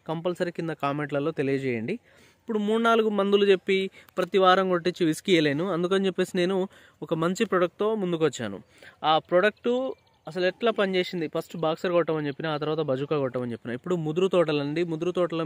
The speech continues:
మీద, ఆ, మామూలుగా అయితే టెక్నికల్స్ వాడొచ్చు కానీ అంత బాగా వర్కౌట్ కాదు. ఇప్పుడు లేత తోటల మీద టెక్నికల్స్ బాగా వర్కౌట్ అవుతాయి. ఇప్పుడు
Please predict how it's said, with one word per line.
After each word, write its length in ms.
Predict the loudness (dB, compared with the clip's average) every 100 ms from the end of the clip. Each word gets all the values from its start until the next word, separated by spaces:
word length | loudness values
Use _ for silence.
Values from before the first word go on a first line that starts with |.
| -2
మీద, 120 | -2 -4 -4 -14 -20 -8 -2
ఆ, 40 | 0 0 0
మామూలుగా 360 | -2 -2 -2 -2
అయితే 200 | -2 -4 -4 -10 _ _ -20 -12
టెక్నికల్స్ 480 | -8 -4 0 0 0 2
వాడొచ్చు 380 | 4 2 -2 -4
కానీ 160 | -2 -4 -8
అంత 140 | -4 0
బాగా 200 | 2 4 4
వర్కౌట్ 360 | 2 2 2 2
కాదు. 180 | -2 -2 -6
ఇప్పుడు 220 | -8 -8 -4
లేత 180 | -2 -2 2
తోటల 260 | 2 2 -2
మీద 120 | -4 -4
టెక్నికల్స్ 400 | -6 -6 -10 -8 -6
బాగా 160 | -4 -4
వర్కౌట్ 340 | -4 -4 -4 -4
అవుతాయి. 220 | -6 -8 -10 -20 -20 _
ఇప్పుడు 180 | -6